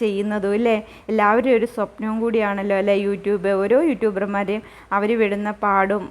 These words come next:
ഒക്കെ എനിക്ക് നല്ലോണം അറിയാം കേട്ടോ. ഒത്തിരി ഹാർഡ് വർക്ക് ചെയ്തിട്ടാട്ടോ ഒരു വീഡിയോ എങ്-, അവർക്ക് എഡിറ്റ് ചെയ്ത് YouTube-ൽ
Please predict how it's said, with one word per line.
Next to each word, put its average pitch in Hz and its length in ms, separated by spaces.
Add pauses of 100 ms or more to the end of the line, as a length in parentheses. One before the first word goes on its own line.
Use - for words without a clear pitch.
ഒക്കെ - 360
എനിക്ക് 226 260
നല്ലോണം 202 680
അറിയാം 196 280
കേട്ടോ. 185 180 (520)
ഒത്തിരി - 500
ഹാർഡ് 220 320
വർക്ക് 214 200 (100)
ചെയ്തിട്ടാട്ടോ 190 580 (140)
ഒരു 190 120 (140)
വീഡിയോ 185 320 (120)
എങ്-, 170 160 (360)
അവർക്ക് 180 320
എഡിറ്റ് 180 300 (100)
ചെയ്ത് 185 300 (360)
YouTube-ൽ 190 440